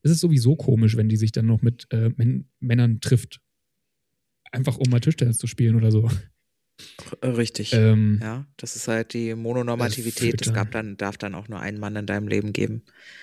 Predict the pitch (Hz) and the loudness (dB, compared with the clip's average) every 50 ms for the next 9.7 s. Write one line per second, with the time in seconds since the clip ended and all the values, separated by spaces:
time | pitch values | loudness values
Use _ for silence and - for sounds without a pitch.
0 | - - - - _ _ _ - 117 - 107 107 110 117 - - - - - 123 | -20 -20 -20 -20 _ _ _ -8 -6 -4 -2 0 0 0 0 -2 -4 -4 -4 -2
1 | 120 123 123 117 113 113 117 117 - 123 117 117 113 113 113 113 110 113 113 117 | 0 0 0 0 0 0 0 2 4 4 6 6 8 8 8 6 6 4 2 0
2 | 107 113 117 113 110 113 113 135 135 - - 135 123 123 120 - 120 113 135 160 | 0 0 0 0 2 0 0 -2 -2 -2 0 0 2 2 2 2 2 2 4 4
3 | 151 127 127 139 127 120 113 131 120 117 117 117 120 127 120 113 - - 113 117 | 4 4 4 4 4 2 4 2 2 4 2 2 2 2 0 0 0 0 0 0
4 | - - _ _ _ _ _ _ _ _ _ _ _ _ _ _ _ _ _ _ | 0 -2 _ _ _ _ _ _ _ _ _ _ _ _ _ _ _ _ _ _
5 | _ _ _ _ - 107 - - 104 104 - 110 117 113 113 - 165 - - 190 | _ _ _ _ -12 -12 -8 -6 -4 -2 -2 0 2 2 2 2 2 2 4 4
6 | 143 113 110 107 107 113 110 - - 117 113 113 110 110 - - - - - 143 | 6 6 4 4 4 2 4 4 4 6 6 4 4 2 0 0 0 2 2 2
7 | 160 185 185 165 143 - - 120 147 190 208 - - 202 196 190 185 180 170 160 | 0 -2 -2 -2 -2 -4 -2 0 2 2 2 2 0 0 0 0 0 0 0 0
8 | 156 156 156 151 - 135 - 135 143 175 196 196 190 185 190 190 - 165 156 160 | 0 0 -2 -4 -4 -6 -4 -4 -4 -2 -2 -2 0 0 -2 -2 -4 -4 -4 -4
9 | 156 143 139 131 143 156 160 156 160 160 160 160 160 | -2 -2 -2 -4 -4 -4 -4 -2 0 0 0 0 -2